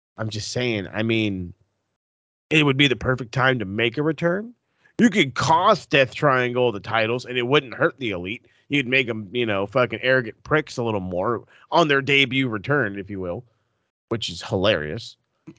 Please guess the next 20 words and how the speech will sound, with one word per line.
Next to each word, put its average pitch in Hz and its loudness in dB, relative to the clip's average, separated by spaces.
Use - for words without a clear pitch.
But 120 0
I 160 2
think 202 -2
they 220 2
need 220 2
to 214 0
be 202 2
featured 170 0
somehow, 156 4
some 139 0
way. 139 2
I 127 2
do. 139 2
If, 120 0
if 147 0
Malachi 175 4
is 135 -2
really 151 0
coming 160 -2
back 143 2